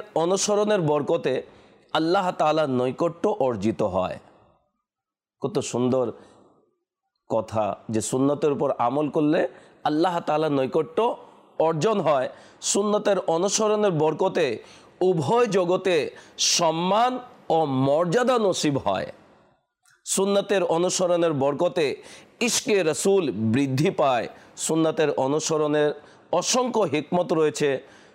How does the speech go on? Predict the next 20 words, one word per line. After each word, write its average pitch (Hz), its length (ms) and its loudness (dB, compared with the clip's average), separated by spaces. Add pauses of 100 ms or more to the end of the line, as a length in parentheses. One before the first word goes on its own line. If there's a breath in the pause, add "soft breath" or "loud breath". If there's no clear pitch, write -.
সুন্নতের 175 600 2
অনুসরণে 170 800 0 (460 loud breath)
পদমর্যাদা 123 1000 0 (340)
বৃদ্ধি 107 560 -2
পায়। 101 300 -2 (380 loud breath)
আজকে 170 300 0
যে 156 100 0
আলা 143 340 0
হযরতের 139 420 -2
জীবনী 139 380 0
নিয়ে 139 360 2 (320 loud breath)
আলোচনা 156 460 0
হচ্ছে, 127 360 -2 (140)
কেন 165 180 0
হচ্ছে? 139 600 -2 (460 loud breath)
তিনি 131 200 0
সুন্নতের 147 600 0
উপর 123 360 0 (1300)
আমল 107 380 0
করতেন, - 480 -4